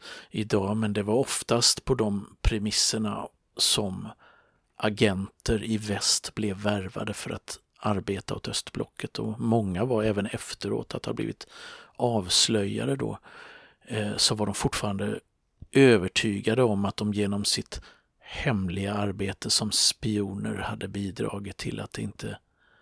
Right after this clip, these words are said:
ett världskrig utbröt, därför att man hade kunnat serva andra sidan då med information som gjorde att de,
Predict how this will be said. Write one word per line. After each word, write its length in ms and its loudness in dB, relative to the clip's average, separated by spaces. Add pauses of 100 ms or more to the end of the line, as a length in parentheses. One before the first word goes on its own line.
(1200)
ett 160 2
världskrig 800 4
utbröt, 600 -4
därför 280 -6
att 160 -6
man 140 -6
hade 180 -8
kunnat 320 -6
serva 540 -2 (720)
andra 360 2
sidan 500 0
då 240 -4
med 500 -4
information 840 -2
som 300 -2
gjorde 340 -6
att 160 -12
de, 180 -10